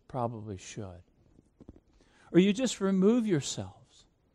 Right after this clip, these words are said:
Maybe even as Ray prayed, that we get scared of people. We want to be liked by people. Jesus is calling us to be ambassadors. We are the heralds. Now,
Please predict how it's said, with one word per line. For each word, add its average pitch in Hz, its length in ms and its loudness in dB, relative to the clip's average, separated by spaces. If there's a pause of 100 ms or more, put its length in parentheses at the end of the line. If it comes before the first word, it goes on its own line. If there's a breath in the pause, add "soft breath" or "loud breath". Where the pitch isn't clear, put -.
(380)
Maybe 180 260 4
even 180 260 2
as 139 160 -2
Ray 175 160 8
prayed, 185 480 0
that 110 100 -8
we 143 120 -2
get 175 200 -4
scared 151 600 0
of 87 160 -14
people. 92 400 -12
We 104 140 -6
want 143 200 0
to 156 60 -2
be 156 120 4
liked 147 480 4
by 104 200 -14 (100)
people. 120 380 -16 (1500 soft breath)
Jesus 202 760 6 (300)
is 185 240 10
calling 240 560 2
us 208 340 0
to - 160 -2
be 156 340 4
ambassadors. 180 1120 0
We 175 360 2
are 285 100 0
the 220 100 2
heralds. 233 680 -2 (1040)
Now, 214 240 6